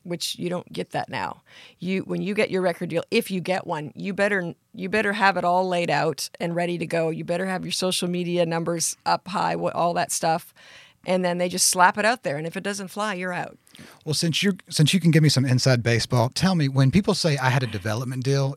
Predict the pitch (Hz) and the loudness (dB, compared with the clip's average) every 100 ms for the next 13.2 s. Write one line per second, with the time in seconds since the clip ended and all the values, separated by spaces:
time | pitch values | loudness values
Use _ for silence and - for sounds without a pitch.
0 | - 143 127 208 240 135 139 151 160 151 | -2 0 4 4 4 2 4 4 4 0
1 | 165 127 120 127 120 131 _ _ 120 135 | -4 -4 2 2 2 -2 _ _ -4 -2
2 | 143 139 127 131 135 127 113 131 131 139 | 2 2 2 0 -2 -2 0 0 2 2
3 | 139 139 143 143 139 123 120 - 131 120 | 2 2 2 0 0 0 0 2 2 4
4 | 113 104 110 101 - 101 104 95 101 90 | 2 0 -2 -4 -6 -6 -6 -6 -8 -8
5 | 101 107 92 - 139 135 131 120 110 123 | -8 -8 -10 -8 -6 -4 -2 -2 -2 -2
6 | 107 110 110 - 104 107 110 107 101 - | -2 -4 -6 -6 -8 -8 -8 -10 -12 -14
7 | - 605 339 226 202 175 165 185 311 180 | -10 -4 -2 0 0 0 0 0 -2 0
8 | 160 113 92 - - 508 381 220 196 190 | 0 -2 -8 -14 -10 -4 -2 -2 -2 -2
9 | 175 151 151 220 - - _ - 190 180 | -2 -2 -2 -4 -8 -20 _ 2 4 4
10 | 175 170 - 403 208 - - 226 262 247 | 2 -6 -4 2 2 0 -2 -2 -2 0
11 | 214 202 208 202 196 185 190 202 - 180 | -2 -2 -2 -4 -4 -6 -6 -8 -4 -4
12 | 196 233 220 196 175 185 190 190 - 180 | -2 -4 -4 -6 -4 -6 -4 -6 -4 -4
13 | 175 | -4